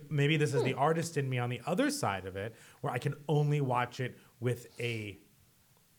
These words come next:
Speaker 2: Like a discerning
Speaker 1: a dis-,
Speaker 2: mind.
Speaker 1: a, a, a, like, a structure. Like, I can only think of it from, like,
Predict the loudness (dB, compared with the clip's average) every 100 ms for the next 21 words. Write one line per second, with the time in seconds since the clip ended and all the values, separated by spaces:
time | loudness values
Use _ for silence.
0 | -10 -8 -6 -4 -4 -4 -4 -2 0 0
1 | 0 -2 -4 -4 -4 -4 -4 -4 -4 -4
2 | -8 -4 -6 -6 -4 -2 -2 -4 -14 -14
3 | -2 -2 -2 -4 0 0 4 4 6 4
4 | 0 -2 0 0 -2 -2 -4 -2 -4